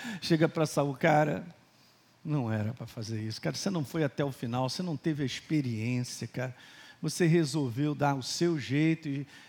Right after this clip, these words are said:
e se justificou que a galera foi embora, e os inimigos estão chegando, e, e você não tinha chegado, e tal." Nós temos que cortar isso da nossa vida ontem.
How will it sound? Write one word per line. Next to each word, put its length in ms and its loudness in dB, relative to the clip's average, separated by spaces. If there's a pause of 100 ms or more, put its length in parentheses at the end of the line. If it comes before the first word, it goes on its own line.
(220)
e 100 -6
se 220 -4
justificou 840 -6
que 100 -8
a 40 -6
galera 400 2
foi 220 -4
embora, 600 2 (520)
e 120 -2
os 140 -4
inimigos 460 0
estão 200 -4
chegando, 800 2 (320)
e, 460 -4
e 20 -2
você 380 -4
não 140 -4
tinha 240 -4
chegado, 840 4 (320)
e 100 -2
tal." 420 0 (240)
Nós 160 -6
temos 220 -2
que 80 -4
cortar 420 -2
isso 140 -6
da 80 -2
nossa 280 -6
vida 280 -4
ontem. 500 -6